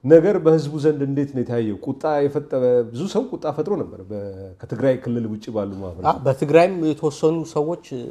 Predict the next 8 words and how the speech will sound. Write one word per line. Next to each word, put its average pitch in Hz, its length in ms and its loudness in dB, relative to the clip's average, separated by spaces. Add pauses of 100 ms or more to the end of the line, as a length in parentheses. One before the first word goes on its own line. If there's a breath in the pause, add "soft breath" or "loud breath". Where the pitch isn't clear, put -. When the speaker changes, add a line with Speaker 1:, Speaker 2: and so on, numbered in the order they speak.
(100)
Speaker 2:
ተቃውመውታል። 117 680 -4 (100)
የ-፣ 104 180 -8
በተለይ 104 400 -8 (140)
የአቦይ 101 500 -10
ስብሐት - 460 -12 (360)
ጭብጨባ፣ 107 440 -12 (640 soft breath)
እ፣ 98 140 -10
በጣም 101 340 -10